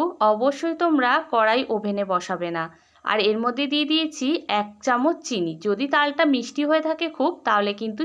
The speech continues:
চিনি দেওয়ার প্রয়োজন নেই। এবার আমি সব উপকরণগুলোকে ভালো করে মিক্স করে নিচ্ছি, যতক্ষণ পর্যন্ত না চিনিটা ভালো করে গলে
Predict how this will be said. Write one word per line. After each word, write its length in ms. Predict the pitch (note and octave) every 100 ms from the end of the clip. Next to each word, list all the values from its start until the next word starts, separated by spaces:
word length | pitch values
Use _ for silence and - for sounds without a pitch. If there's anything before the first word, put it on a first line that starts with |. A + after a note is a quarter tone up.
| D#4
চিনি 220 | A#3+ G#3
দেওয়ার 200 | G3 G#3 D#4
প্রয়োজন 400 | C#4 G#3 G3 F3+ F3
নেই। 120 | E3+ E3 - _ _ -
এবার 240 | A#3+ D4 E4
আমি 120 | F4 F4
সব 100 | E4 C4+
উপকরণগুলোকে 800 | A3+ G#3+ G3 G3 F#3+ F#3 F#3 A3 C#4+ A#3+
ভালো 200 | G3 G3+ G3
করে 160 | G3 D#4
মিক্স 200 | D#4+ D4+ -
করে 160 | A3 F#3+
নিচ্ছি, 380 | F3 E3+ - F#3 E3 - _ G#3
যতক্ষণ 480 | G#3+ F#3+ B3 E4 F4
পর্যন্ত 340 | F4+ F4 F4+ E4 A#3+
না 60 | B3 A#3+
চিনিটা 300 | A3+ G#3+ C4 A#3+
ভালো 160 | F#3+ F#3
করে 120 | G#3 C#4+
গলে 300 | C4 G#3